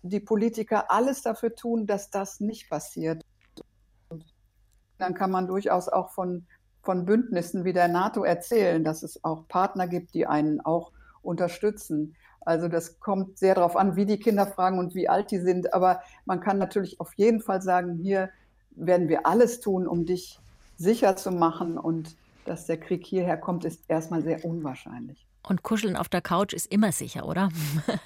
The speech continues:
Speaker 1: Ist absolut wichtig auch. Und auch natürlich rausgehen und spielen und fröhlich sein ist absolut auch erlaubt und auch gut und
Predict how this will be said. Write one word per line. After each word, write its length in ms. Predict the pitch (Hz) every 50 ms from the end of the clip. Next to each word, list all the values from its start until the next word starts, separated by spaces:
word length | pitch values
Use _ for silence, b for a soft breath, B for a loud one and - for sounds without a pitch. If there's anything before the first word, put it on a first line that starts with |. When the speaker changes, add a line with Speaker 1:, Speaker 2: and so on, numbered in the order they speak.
| - _ B B B B B B B B B _ - -
Speaker 1:
Ist 300 | - 214 220 214 - -
absolut 600 | 220 226 226 - - 262 262 220 240 233 240 226 196
wichtig 420 | 247 277 254 - 294 294 - -
auch. 260 | 190 180 180 180 180
Und 180 | - 202 202 -
auch 160 | 208 208 208
natürlich 500 | 214 220 202 202 - 214 196 190 190 -
rausgehen 680 | - 185 185 214 247 233 240 - - 202 190 185 190 190
und 200 | - 196 190 185
spielen 640 | - - - - 233 240 240 233 220 214 202 190 190
und 400 | - - 185 180 180 175 - - b b b b b b _
fröhlich 480 | - - 214 226 233 220 220 214 -
sein 260 | - 196 185 185 185
ist 240 | - 180 - - -
absolut 560 | 202 202 202 202 - 220 208 196 196 190 - -
auch 200 | 214 247 247 -
erlaubt 520 | 202 190 165 170 175 196 - - - -
und 300 | - 208 233 - - -
auch 240 | 196 202 202 - -
gut 300 | - 220 202 214 214 -
und 340 | - - 190 180 180 - -